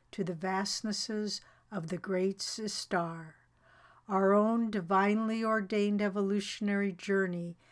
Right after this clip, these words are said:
stretches out before each one of us as well. Perhaps God isn't finished with us just yet, but let's do our best to achieve the great potential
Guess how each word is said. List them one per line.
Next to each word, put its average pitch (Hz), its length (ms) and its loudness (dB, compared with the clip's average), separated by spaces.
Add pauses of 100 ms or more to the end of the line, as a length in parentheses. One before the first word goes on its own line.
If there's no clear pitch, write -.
(160)
stretches - 640 -2
out 208 240 2
before 214 600 -2
each 214 340 -6
one 202 200 0
of 190 140 -2
us 190 240 -2
as 214 240 -6
well. 160 440 -6 (600)
Perhaps 226 600 2
God 196 340 4
isn't 214 340 -2
finished 220 420 -2
with 190 180 -6
us 180 260 -4
just 202 440 -4
yet, 185 440 -4 (420)
but 208 140 0
let's 202 280 2
do 214 160 0
our 208 140 4
best 196 400 -2
to 202 140 -2
achieve 180 640 -4 (320)
the 196 80 -4
great 185 340 0
potential 180 840 -6